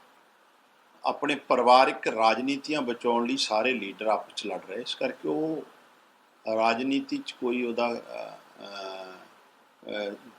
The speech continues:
ਜ਼ਮੀਨ ਰਹੀ ਨਹੀਂ। ਹੁਣ ਉਹ ਜ਼ਮੀਨ ਬਿਲਕੁਲ ਖਿਸਕ ਗਈ ਹੈ,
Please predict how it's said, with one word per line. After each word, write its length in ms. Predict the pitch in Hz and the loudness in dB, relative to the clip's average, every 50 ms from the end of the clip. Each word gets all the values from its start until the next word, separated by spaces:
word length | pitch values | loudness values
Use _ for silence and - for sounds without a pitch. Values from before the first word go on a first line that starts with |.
| - | -4
ਜ਼ਮੀਨ 460 | - 117 120 127 135 147 156 147 117 113 | -2 0 4 6 6 4 4 2 2 4
ਰਹੀ 240 | 127 135 135 135 | 6 6 6 6
ਨਹੀਂ। 180 | 127 117 110 98 - | 4 2 -2 -6 -8
ਹੁਣ 140 | 104 104 107 | -14 -14 -10
ਉਹ 140 | 110 110 110 - - | -10 -10 -10 -8 -4
ਜ਼ਮੀਨ 440 | 113 110 117 123 127 139 147 139 123 | -2 0 2 2 2 2 0 0 -2
ਬਿਲਕੁਲ 480 | 131 127 117 - - 135 131 127 127 127 - | -2 -2 -2 -2 -2 0 0 0 0 -2 -2
ਖਿਸਕ 260 | - - - - 139 | -2 -2 2 2 2
ਗਈ 260 | 117 - 95 92 90 | 0 0 -6 -10 -10
ਹੈ, 140 | 87 92 101 | -10 -14 -18